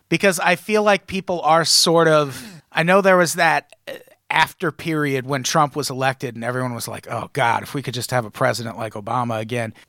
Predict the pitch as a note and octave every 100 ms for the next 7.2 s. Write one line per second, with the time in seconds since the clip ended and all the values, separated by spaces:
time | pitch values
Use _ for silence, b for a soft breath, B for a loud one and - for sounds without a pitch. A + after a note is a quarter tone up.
0 | - G3 G3 - B3 A#3+ A3 F#3 - -
1 | - - E3+ E3+ F3+ E3+ - F#3 F#3+ E3
2 | - D#3+ D3+ C#3 D#3+ D#3 D3 C3 E3 D3
3 | C3+ C3+ C3 C3+ C3+ - C3 A#2+ D3+ E3+
4 | E3 - F3 F#3+ G3+ F#3+ D#3+ D3 D3 C#3
5 | - C3 B2+ - D3 B2 A#2 A#2 - -
6 | - C3+ B2 - C3 A#2+ A2+ B2+ A#2+ A2+
7 | G#2+